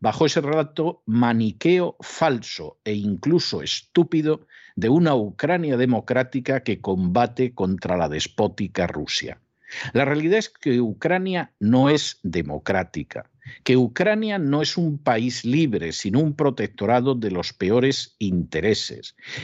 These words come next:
que Ucrania cuenta en su ejército y en su administración con un número escandaloso de nazis, y que Ucrania sirve de albergue desde hace años a laboratorios de armamentos prohibidos por la legalidad internacional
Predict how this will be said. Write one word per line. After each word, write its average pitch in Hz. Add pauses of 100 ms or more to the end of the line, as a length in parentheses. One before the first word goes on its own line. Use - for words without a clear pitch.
que 120
Ucrania 190
cuenta 175
en 147
su 123
ejército 151
y 123
en 95
su -
administración 139 (220)
con 107
un 151
número 165
escandaloso 113
de 90
nazis, - (300)
y 113
que 120
Ucrania 196
sirve 113
de 98
albergue 107
desde 92
hace 120
años 113 (240)
a 113
laboratorios 131
de 120
armamentos 160
prohibidos 117
por 104
la 160
legalidad 120
internacional 117